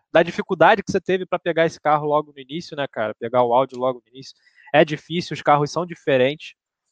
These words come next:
Mas o Audi é um excelente carro, cara. E-, ele, pra você ver que, que a gente não tá, tá, tá mentindo, né? Não tá minimizando as coisas. Tem três equipes de Audi na, na, na... correndo times.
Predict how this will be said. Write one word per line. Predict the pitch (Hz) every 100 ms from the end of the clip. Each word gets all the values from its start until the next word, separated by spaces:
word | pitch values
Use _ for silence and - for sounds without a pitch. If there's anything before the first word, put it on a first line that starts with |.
| _ _ _
Mas | 139 151 156 156 156 156 156 151 147
o | 175
Audi | 196 208
é |
um | 214
excelente | 208 202 190 -
carro, | - 202 151 135
cara. | - 95 104
E-, |
ele, | 120 135 151 156 170 175 175 170 151 _ _ _ _ -
pra | 165
você | 180 190
ver | 165 180 175
que, | - _ 160 _ -
que | 170
a | 170 160
gente | 170 170
não | 165
tá, | 170 165 156
tá, | 143 143 143 139 135 - _ -
tá | 160
mentindo, | 156 143 - 190 165
né? | 147
Não | 139
tá | 131 147
minimizando | 147 147 147 139 143 143
as | 127
coisas. | - 180 180 - _ _ _
Tem | 180 180
três | - 208 233
equipes | 175 - 180 156
de | 135
Audi | 147 147 139
na, | 131 123
na, | 123 117 110 107 _ _ _ _ _ _
na... | 120 120 117 113 107 98 98 95 98 _ _ _ -
correndo | 147 165 147
times. | - 117 -